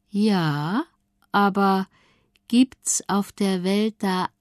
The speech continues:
ein Kind, was das mit Freudensprüngen und mit Strahlegrinsen tut? Na also, da muss was anderes dahinter stecken. Und schon erfahren wir es endlich,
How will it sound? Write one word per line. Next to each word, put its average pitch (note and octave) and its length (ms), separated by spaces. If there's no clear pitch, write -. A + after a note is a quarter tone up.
ein A3 500
Kind, G#3 480
was F#3+ 220
das G#3 260
mit F#3 180
Freudensprüngen B3 1120
und G3+ 220
mit D#3 180
Strahlegrinsen G3+ 1160
tut? D4+ 400
Na A2 200
also, G2+ 400
da D3 180
muss D3+ 360
was B2 240
anderes C3+ 500
dahinter A#2 460
stecken. - 480
Und G#3 280
schon D#4 420
erfahren D3+ 600
wir C3 140
es B2+ 140
endlich, C#3 500